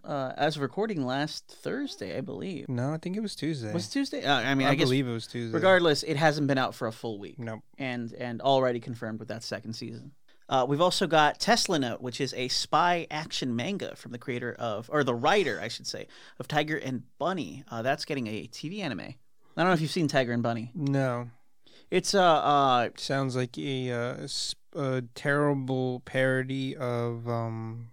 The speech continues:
Speaker 2: Zootopia. Is that the one with the bunny and the fox?
Speaker 1: Yeah.
Speaker 2: The furry porn?
Speaker 1: Yeah.
Speaker 2: That's what it sounds like.
Speaker 1: No, uh,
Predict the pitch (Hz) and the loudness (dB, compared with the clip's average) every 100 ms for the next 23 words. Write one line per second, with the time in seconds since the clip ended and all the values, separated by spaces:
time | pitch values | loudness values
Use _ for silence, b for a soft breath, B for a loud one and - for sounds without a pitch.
0 | - 139 156 160 - 190 190 185 147 151 | -6 -4 0 -2 -2 -4 -2 -4 -4 -4
1 | 156 151 156 151 139 123 135 139 131 127 | -4 -4 -4 -4 -6 -4 -2 -2 -4 -4
2 | 139 156 214 - - - 151 131 110 131 | -4 -4 -6 -14 -20 -6 -4 -4 -6 -8
3 | - 160 156 - 170 175 175 - 127 - | -2 -2 -2 -4 -4 -4 -6 -6 -6 -6
4 | - - - 131 135 123 131 127 120 113 | -16 -20 -14 -10 -10 -6 -4 -4 -4 -4
5 | 113 110 B B - 147 139 127 143 139 | -6 -8 B B 0 4 4 2 0 2
6 | 139 | 0